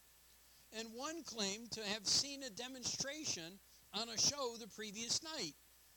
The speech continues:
A science teacher extinguished a cigar in a jar of diesel fuel. So the worker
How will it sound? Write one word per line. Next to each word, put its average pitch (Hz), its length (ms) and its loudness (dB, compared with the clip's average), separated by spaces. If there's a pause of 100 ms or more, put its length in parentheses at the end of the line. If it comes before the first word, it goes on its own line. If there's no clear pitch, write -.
(140)
A 185 100 -4
science 294 560 4
teacher 208 400 -2
extinguished 247 760 0
a 190 80 -6
cigar 208 640 2
in 202 120 -8
a 202 60 -4
jar 214 360 0
of 196 100 -6
diesel 233 400 0
fuel. 175 460 -4 (800)
So 254 200 0
the 240 80 -4
worker 233 560 -2